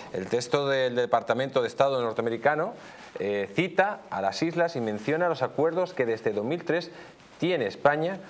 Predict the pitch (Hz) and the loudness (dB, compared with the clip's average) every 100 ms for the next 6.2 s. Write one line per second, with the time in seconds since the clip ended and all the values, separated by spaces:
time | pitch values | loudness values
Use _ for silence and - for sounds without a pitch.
0 | - - 104 101 113 139 165 - 143 151 | -8 -4 0 2 2 2 -2 0 0 2
1 | 143 131 113 107 123 110 90 101 98 95 | 4 4 2 2 2 2 0 0 0 2
2 | 127 151 147 147 139 127 127 117 113 - | 2 2 2 2 2 0 0 2 0 -4
3 | - - 95 147 151 143 151 147 127 151 | -14 -6 -4 -2 0 0 0 0 -2 -2
4 | - - - 101 135 131 143 135 - 107 | -12 -12 -8 -2 0 2 0 -2 -6 -4
5 | 107 104 156 139 127 131 104 110 120 - | -4 0 0 0 0 0 -2 -2 -2 -2
6 | 147 | -2